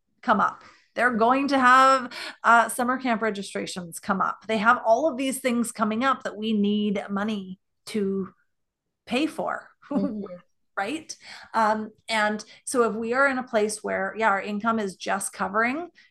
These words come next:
Speaker 1: you know, our electricity and our groceries and our mortgage, then something has to shift.
Speaker 2: Mm-hmm.
Speaker 1: And you are not bad with money, and you are not wrong for being in that situation. It's just the situation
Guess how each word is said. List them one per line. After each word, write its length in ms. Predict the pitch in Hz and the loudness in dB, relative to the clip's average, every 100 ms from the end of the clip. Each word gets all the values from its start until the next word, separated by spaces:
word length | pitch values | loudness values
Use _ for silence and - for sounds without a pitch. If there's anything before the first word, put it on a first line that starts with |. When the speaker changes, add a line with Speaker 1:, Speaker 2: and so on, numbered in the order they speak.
| - | -2
Speaker 1:
you 80 | 208 | 2
know, 140 | 202 | 2
our 220 | 202 202 | 4 2
electricity 760 | 196 196 - 214 208 214 214 214 | 2 -2 -6 -8 -4 -2 0 0
and 160 | 202 | -4
our 300 | 190 190 190 - - - 208 | -6 -6 -8 -12 -20 -16 -4
groceries 640 | 220 220 214 233 196 226 202 | 2 2 2 -2 0 0 -2
and 140 | 202 | -2
our 280 | 196 190 196 | -2 -2 -6
mortgage, 720 | 190 190 214 269 370 392 - - - | -6 -4 -2 0 0 -2 -12 -16 -4
then 160 | 226 226 | 0 2
something 400 | 240 233 294 285 | 2 0 0 -2
has 420 | 226 220 214 - | 4 4 4 -2
to 100 | 220 | -10
shift. 680 | - - 196 - - - - - - - | -10 -6 -8 -8 -20 -20 -20 -20 -20 -6
Speaker 2:
Mm-hmm. 120 | 208 | -2
Speaker 1:
And 260 | 202 196 - _ _ | 0 -2 -6 _ _
you 220 | 214 233 | -2 2
are 100 | 226 | 4
not 460 | 214 214 220 226 - _ _ _ | 4 4 4 2 -4 _ _ _
bad 360 | - 196 185 208 | -2 2 4 2
with 220 | 226 220 | 0 -4
money, 380 | 185 208 339 - | -8 -6 -8 -6
and 100 | 202 | -2
you 120 | 202 202 | 0 0
are 120 | 196 | 0
not 200 | 196 - - | -2 -4 -10
wrong 500 | 190 185 190 262 370 _ _ _ | -6 -4 -4 -6 -8 _ _ _
for 520 | - 208 190 190 - _ _ _ - | -4 0 0 0 -6 _ _ _ -10
being 340 | 180 214 240 247 | -4 0 0 0
in 140 | 247 | 0
that 240 | 254 240 - | 0 -2 -6
situation. 600 | 247 262 240 247 320 381 - | -6 -4 -2 -2 -4 -4 -8
It's 160 | 208 - | -8 -4
just 220 | 247 - | -6 -4
the 80 | 320 | -8
situation 840 | - 247 254 233 226 226 220 214 | -6 -6 -2 -4 -4 -6 -8 -8